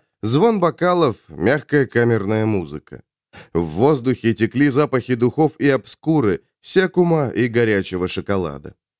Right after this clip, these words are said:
Туда-сюда сновали сервиторы, нагруженные тяжелыми подносами.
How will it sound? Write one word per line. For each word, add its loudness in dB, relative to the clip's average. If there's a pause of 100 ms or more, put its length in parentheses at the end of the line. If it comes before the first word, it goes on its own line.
(160)
Туда-сюда 2
сновали 0
сервиторы, 0 (260)
нагруженные 2
тяжелыми -2
подносами. -8